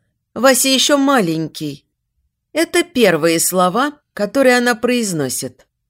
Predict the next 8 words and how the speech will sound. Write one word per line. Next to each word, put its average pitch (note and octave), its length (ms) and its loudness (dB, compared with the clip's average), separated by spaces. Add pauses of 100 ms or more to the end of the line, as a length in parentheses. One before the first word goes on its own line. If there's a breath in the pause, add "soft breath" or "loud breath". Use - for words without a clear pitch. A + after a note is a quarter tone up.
(100)
и - 80 -2
вдруг E4 340 -2
встряхивается, C#3+ 1120 -4 (160)
выпадая A#3 640 2
из D#3 160 -2
привычного F3 640 0
своего F3 420 0
забвения. C#3+ 840 -4